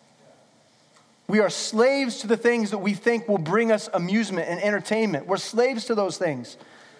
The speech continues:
And when we lust, we invent idols for our life that are intended to entertain us and justify lustful behavior. There are many people in this room, even right now,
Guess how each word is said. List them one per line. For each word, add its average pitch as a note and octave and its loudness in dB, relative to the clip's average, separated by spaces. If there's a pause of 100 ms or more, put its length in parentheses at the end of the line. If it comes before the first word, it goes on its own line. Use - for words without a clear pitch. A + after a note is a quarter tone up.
(920)
And G3+ 2
when B3+ 2
we B3+ 0
lust, C4 2
we A3+ 2
invent G#3+ 0
idols A#3+ 2
for A#3 2
our A3+ 6
life A#3+ 2
that G3+ 0
are G#3 2
intended A#3+ -2
to G#3+ -4
entertain A3 0
us E3 -2
and D#3+ -4
justify A#3 0
lustful A#3 0
behavior. G#3 0 (1000)
There A3 6
are A3+ 2
many B3+ 0
people C4 0
in A#3 2
this A3 -2
room, F#3+ -2
even G#3+ 0
right B3+ 4
now, A#3 0